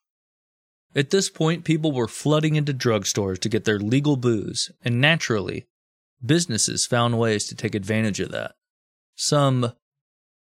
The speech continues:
let's, let's call them drugstores, only filled one type of prescription, and they, they did so behind a bar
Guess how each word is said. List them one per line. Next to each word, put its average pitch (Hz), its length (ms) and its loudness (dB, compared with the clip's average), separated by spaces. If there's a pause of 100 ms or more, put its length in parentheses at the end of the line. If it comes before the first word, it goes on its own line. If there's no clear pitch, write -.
let's, - 360 -6 (180)
let's 127 160 -10
call 120 220 0
them 107 180 -2
drugstores, 120 1120 -2 (560)
only 285 300 2
filled 240 320 0
one 170 320 2
type 156 260 0
of 135 180 -6
prescription, - 720 -6 (220)
and 117 240 -4
they, 156 420 0
they 160 140 0
did 165 240 2
so 101 300 2
behind 110 340 2
a 98 60 4
bar 113 520 2